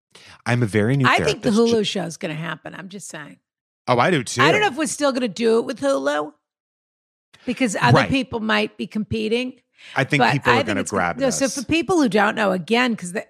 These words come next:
Speaker 2: the, you know, we have
Speaker 1: Oh my God, that's right.
Speaker 2: we have to remember that all of these people have been in the other room for four months.
Speaker 1: I can't believe it.
Speaker 2: There's so much that has
Speaker 1: They don't know
Speaker 2: happened in the
Speaker 1: anything
Speaker 2: Carriage House,
Speaker 1: anymore.
Speaker 2: including
Speaker 1: You're right.
Speaker 2: someone pitched us a show, I think,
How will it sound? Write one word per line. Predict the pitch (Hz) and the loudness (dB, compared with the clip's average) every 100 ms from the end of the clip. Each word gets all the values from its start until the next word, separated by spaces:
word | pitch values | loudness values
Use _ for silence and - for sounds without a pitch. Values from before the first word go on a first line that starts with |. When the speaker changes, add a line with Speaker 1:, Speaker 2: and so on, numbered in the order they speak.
| _ - | _ -10
Speaker 2:
the, | |
you | 302 | -2
know, | 320 | -2
we | - 294 | -2 -2
have | 349 | -4
Speaker 1:
Oh | 123 | -2
my | 120 | -4
God, | - 147 151 | -2 -4 -4
that's | 123 - | -6 -6
right. | 107 160 233 320 | -2 2 4 4
Speaker 2:
we | 370 | 2
have | 403 | 0
to | 392 | -2
remember | 370 302 240 233 233 202 175 | -2 0 0 0 0 -4 -6
that | 196 - | -8 -2
all | - 262 311 | 2 2 2
of | 269 | 0
these | 277 | -4
people | - 240 214 | -2 -4 -2
have | 180 | -2
been | 202 | -2
in | 196 190 | 0 0
the | 190 | 0
other | 185 196 | 0 0
room | 175 175 165 151 | 0 0 0 -4
for | - 156 | -6 -10
four | - 175 147 | 0 2 2
months. | 143 277 - - - _ _ - | -2 -4 -6 -6 -10 _ _ -18
Speaker 1:
I | - | -18
can't | - - 76 | -18 -18 -14
believe | 73 73 67 | -14 -14 -14
it. | 69 - _ _ | -16 -18 _ _
Speaker 2:
There's | 277 294 | 0 2
so | - - 311 320 370 | 2 2 4 2 2
much | 339 - | -2 -2
that | 285 | -4
has | 240 - | -4 2
Speaker 1:
They | 240 | 4
don't | 165 | 4
know | |
Speaker 2:
happened | 165 | 4
in | 220 | 2
the | 131 | 2
Speaker 1:
anything | 165 208 | 2 2
Speaker 2:
Carriage | 180 175 185 | 2 2 0
House, | 175 - | -2 -4
Speaker 1:
anymore. | 214 | -8
Speaker 2:
including | - 285 285 302 240 | -6 0 2 4 4
Speaker 1:
You're | 202 | 0
right. | 131 139 107 - | -4 -10 -12 -12
Speaker 2:
someone | - - 277 294 311 | -2 2 4 2 2
pitched | - 247 - 247 | 2 2 2 0
us | 214 | 0
a | 240 | -2
show, | - 220 214 - | 0 2 2 0
I | - 208 | -2 -2
think, | - 262 349 | 0 -2 -2